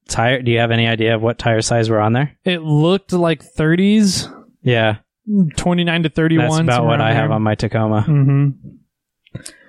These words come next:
Speaker 2: So
Speaker 1: Huh.
Speaker 2: the only difference mainly, I mean, 'cause your Tacoma is the three point five, right?
Speaker 1: Uh, yeah.
Speaker 2: The three point five,
Speaker 1: Three point five
Speaker 2: six
Speaker 1: or three point six.
Speaker 2: cylinder.
Speaker 1: I think it's,
Speaker 2: Um,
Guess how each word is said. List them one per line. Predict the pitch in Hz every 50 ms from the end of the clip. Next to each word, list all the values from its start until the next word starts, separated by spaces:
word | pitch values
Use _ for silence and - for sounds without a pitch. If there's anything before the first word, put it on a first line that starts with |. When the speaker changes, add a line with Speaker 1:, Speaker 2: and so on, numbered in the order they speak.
| _ _ -
Speaker 2:
So | - - 151
Speaker 1:
Huh. | 135 127
Speaker 2:
the | 165
only | 180 185 180 175
difference | 147 165 175 165 - 175 156 - -
mainly, | 151 160 160 165 160 156 156 151 160
I | 156
mean, | 156 156 151
'cause | - - 156 147
your | 151 143
Tacoma | - 151 - 185 220 220 180
is | 139
the | 131 135
three | - 151 151
point | 143 - 143 131 120 -
five, | - 175 165 131 123 120 120 123
right? | 131 131 156 190 196 - - _ _ _ _ _ _ _ - - - -
Speaker 1:
Uh, | - 131 123 120 120 120 120 120 131
yeah. | 135 143 131 123 110 - - - -
Speaker 2:
The | 165 143
three | - 156 147
point | - 156 151 147 135
five, | - 151 143 143 156 151
Speaker 1:
Three | 156 147
point | 123 156 123
five | 120 120
Speaker 2:
six | 120
Speaker 1:
or | 117
three | - 120 113
point | - - 104 104
six. | - - 110 104 101 -
Speaker 2:
cylinder. | 170 160 160 160 160 160 165 175 175 165 160 -
Speaker 1:
I | - 165 156 151 147 143 143 139
think | 135
it's, | 135 135
Speaker 2:
Um, | 135